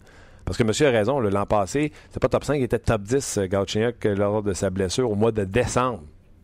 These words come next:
Quand même, là, tu sais, il connaissait beaucoup de succès, Galchenyuk, avec, euh, Pacioretty au niveau offensif. Souvenons-nous que c'était quand même pénible défensivement. Mais, euh, offensivement, ça allait très bien. Je brasserais pas toute la sauce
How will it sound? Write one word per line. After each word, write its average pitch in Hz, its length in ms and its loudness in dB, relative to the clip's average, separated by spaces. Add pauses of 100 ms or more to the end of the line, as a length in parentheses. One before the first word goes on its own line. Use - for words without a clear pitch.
(640)
Quand 98 160 2
même, 113 240 0
là, 95 80 -2
tu - 60 -10
sais, 123 80 -2
il - 20 0
connaissait 107 340 0
beaucoup 107 280 -6
de - 40 -16
succès, 127 300 -2
Galchenyuk, 113 540 -2
avec, 98 320 -2
euh, 95 440 0
Pacioretty 101 480 -2
au 127 60 0
niveau 113 380 -2
offensif. 107 760 -2
Souvenons-nous 107 520 -2
que - 40 -10
c'était 95 140 -4
quand 92 140 -2
même 101 180 -2
pénible 104 420 -2
défensivement. 120 720 -2 (960)
Mais, 117 240 2 (560)
euh, 101 140 2
offensivement, 127 600 2
ça 110 160 0
allait 101 200 0
très 101 200 0
bien. 139 260 -2 (680)
Je 104 60 0
brasserais 151 440 4
pas 180 160 2
toute - 280 -2
la 107 100 0
sauce 127 540 0